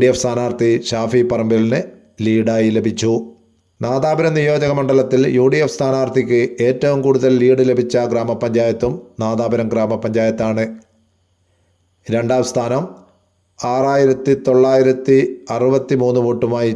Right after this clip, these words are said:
ചെക്യാട് ഗ്രാമപഞ്ചായത്തും നാലായിരത്തി മുന്നൂറ്റി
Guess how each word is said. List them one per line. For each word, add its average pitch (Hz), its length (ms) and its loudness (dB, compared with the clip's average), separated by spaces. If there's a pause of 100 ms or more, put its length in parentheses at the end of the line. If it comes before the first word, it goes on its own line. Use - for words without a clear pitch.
ചെക്യാട് 117 420 0
ഗ്രാമപഞ്ചായത്തും 110 840 -2 (600)
നാലായിരത്തി 131 580 0
മുന്നൂറ്റി 123 340 0